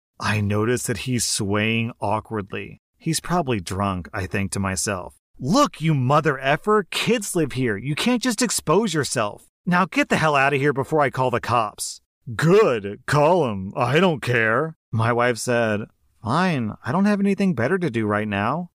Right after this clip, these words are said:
My wife dials the non-emergency number to the station less than a hundred yards down the road and puts it on speaker so the a-hole can hear that we aren't bluffing.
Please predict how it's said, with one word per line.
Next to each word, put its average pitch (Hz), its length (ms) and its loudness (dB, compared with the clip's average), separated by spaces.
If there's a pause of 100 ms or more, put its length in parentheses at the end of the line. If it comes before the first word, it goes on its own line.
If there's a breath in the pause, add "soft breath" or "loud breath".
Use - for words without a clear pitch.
(140)
My 101 300 0
wife 104 380 0
dials 104 340 0
the 110 80 -2
non-emergency 101 800 0
number 101 300 0
to 107 140 -6
the 104 100 -2
station 104 560 -2
less 104 220 -2
than 113 80 0
a 101 80 0
hundred 101 360 -2
yards 101 280 -2
down 104 240 0
the 101 80 0
road 95 340 -2
and 98 220 -6
puts 127 200 -2
it 135 60 0
on 120 160 0
speaker 120 500 -2
so 127 140 -2
the 120 200 -2
a-hole 120 360 0
can 120 220 -2
hear 123 400 0
that 120 160 -10
we 120 120 -2
aren't 113 240 0
bluffing. 107 560 -4